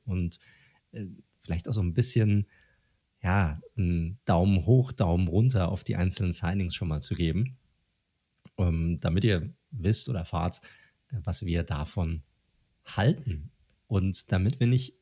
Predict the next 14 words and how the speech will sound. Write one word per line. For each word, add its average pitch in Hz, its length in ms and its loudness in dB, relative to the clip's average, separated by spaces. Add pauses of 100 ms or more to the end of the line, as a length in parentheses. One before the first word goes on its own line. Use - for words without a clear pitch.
irgendwie 107 420 2
einfach 107 160 0
nur 107 100 4
so 92 120 2
querbeet 95 420 -2
hin 90 140 2
und 87 100 -2
her 98 140 2
springen, 113 500 -2 (480)
würde 87 320 -4
ich 101 80 -2
vorschlagen, 98 380 -2
dass 95 220 -6
wir 95 420 -2